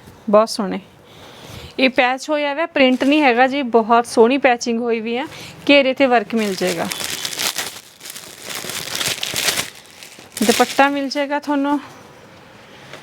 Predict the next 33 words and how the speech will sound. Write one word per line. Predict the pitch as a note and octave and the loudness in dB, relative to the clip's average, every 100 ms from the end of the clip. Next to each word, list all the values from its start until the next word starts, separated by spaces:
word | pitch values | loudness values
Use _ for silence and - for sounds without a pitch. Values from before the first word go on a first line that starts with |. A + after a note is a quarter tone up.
| - - - - - - - - - - A#3+ | -20 -20 -20 -20 -20 -20 -20 -20 -20 -2 4
ਇਹ | A#3+ | 6
ਵਾਲਾ | B3 B3+ | 6 4
ਬਹੁਤ | A3+ A#3 A#3 | 2 -2 2
ਸੋਹਣਾ | B3+ A3+ B3+ | 2 2 2
ਜਿਹਾ | C4 D#4+ G4+ - - - - | 0 -2 -4 -14 -18 -20 2
ਤੇ | A#3+ | 4
ਇਹਦੇ | - B3 B3 D4 | 6 4 4 4
ਨਾਲ | C4 A#3 A#3 A#3+ C4 - - - - | 4 6 6 6 2 -8 -18 -10 2
tie | A#3+ A3+ A#3+ B3 | 2 2 -2 -4
and | A#3 | -2
dye | A3 A3 | -2 0
ਦਾ | A#3 B3+ | -2 0
ਕੋਟਾ | - A3+ - A#3 | 2 2 4 4
ਡੋਰੀਆ | A3+ G#3+ A3 | 4 0 0
ਦਾ | A#3 A3+ G#3 | 0 0 -2
ਬਹੁਤ | G3+ A3+ A#3 - | 2 4 4 4
ਪਿਆਰਾ | G#3+ G3+ | 2 2
ਦੁਪੱਟਾ, | G3 G3+ G3+ - F#3 - _ - - - - - - - - - - - - - | -4 -8 -10 -8 -10 -10 _ -20 -20 -20 -20 -20 -20 -20 -20 -20 -20 -20 -20 -4
ਠੀਕ | C4 - | -2 2
ਹੈ। | D#4 | 2
ਇਹਦੇ | C#4 D4 | 2 -2
ਵਿੱਚ | D4+ C#4+ | -2 -2
ਵੀ | C#4 | 0
ਤੁਹਾਨੂੰ | C#4 D4 | 0 0
ਦੋ | C4 B3 | 4 4
ਕਲਰ | B3 A#3 A3 | 6 4 2
ਮਿਲ | G#3+ F#3 | -2 -2
ਜਾਣਗੇ। | F#3+ F#3+ F#3+ G3+ - - - - - | -2 -2 -2 -4 -6 -18 -18 -10 0
ਪੀਚ | A#3+ B3 | 0 4
ਸ਼ੇਡ | C4+ B3 | 2 2
ਬਹੁਤ | A3 A3 C4 | 4 4 4
ਸੋਹਣਾ | - A3+ | 2 -2
ਹੈ। | G3+ | -2